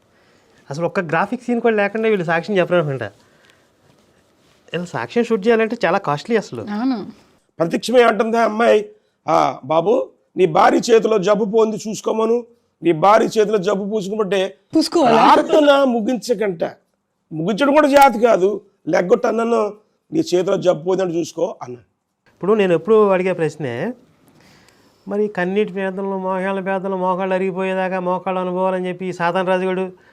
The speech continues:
Speaker 1: సంపూర్ణ రాత్రి ప్రార్థనలు అని చెప్పి పాస్టర్లు అందరూ పెడుతున్నారు కదా.
Speaker 2: సంపూర్ణ రాత్రి ప్రార్థన అది
Speaker 1: ఆ,
Speaker 2: కూడా ఉందా?
Speaker 1: ఉంది.
Speaker 2: మ్మ్.
Speaker 1: దేవుడితో ఒక రాత్రి, సంపూర్ణ రాత్రి కొడికలు అన్నీ ఉన్నాయి.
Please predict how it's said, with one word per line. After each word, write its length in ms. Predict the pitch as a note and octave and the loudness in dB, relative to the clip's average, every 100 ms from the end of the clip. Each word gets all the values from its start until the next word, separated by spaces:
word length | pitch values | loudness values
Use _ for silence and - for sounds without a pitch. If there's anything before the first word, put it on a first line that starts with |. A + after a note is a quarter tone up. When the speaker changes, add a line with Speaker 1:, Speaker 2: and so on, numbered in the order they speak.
| _ | _
Speaker 1:
సంపూర్ణ 400 | D#3+ E3 F#3+ G3+ | -6 -4 -2 -2
రాత్రి 280 | F#3+ F#3 F3+ | 0 -2 0
ప్రార్థనలు 360 | F3+ F3+ F3+ | 0 0 0
అని 100 | F#3 | -2
చెప్పి 140 | F3+ F3+ | -2 -2
పాస్టర్లు 360 | E3+ F3 F#3+ | -2 -2 -2
అందరూ 160 | F3+ F3+ | -2 0
పెడుతున్నారు 360 | E3+ F3 F#3 C#3+ | -2 -2 -2 -2
కదా. 340 | C3 D3 A#2 | -2 -2 -4
Speaker 2:
సంపూర్ణ 420 | G#3+ A3 C#4+ D#4 E4 | -6 -6 -4 -2 -2
రాత్రి 300 | C#4+ - G3+ | -4 -6 -8
ప్రార్థన 400 | G3 E3 E3 E3+ | -6 -8 -8 -4
అది 200 | C#4 A3 | 0 2
Speaker 1:
ఆ, 40 | |
Speaker 2:
కూడా 160 | A#3+ G#3 | 2 2
ఉందా? 240 | F3 C4+ | 0 -2
Speaker 1:
ఉంది. 360 | F4 D4+ C#4+ D3 G#3 | 0 2 2 -2 -8
Speaker 2:
మ్మ్. 320 | G3 G3 F3 _ _ _ D3 | -10 -10 -10 _ _ _ -4
Speaker 1:
దేవుడితో 380 | E3 G3 F#3+ | 0 2 2
ఒక 60 | F#3 | 2
రాత్రి, 480 | F#3+ F3+ F#3 F#3+ F#3 | 2 0 -2 -4 -4
సంపూర్ణ 360 | D#3+ E3 G3 | -8 -2 -2
రాత్రి 260 | F#3 F3+ F#3 | 0 -2 -2
కొడికలు 460 | F#3+ F3+ F3+ F#3 F#3+ C3 | -2 -2 -2 -4 -6 -6
అన్నీ 140 | F3 | 0
ఉన్నాయి. 380 | A#3+ C4 F#3+ | 2 2 0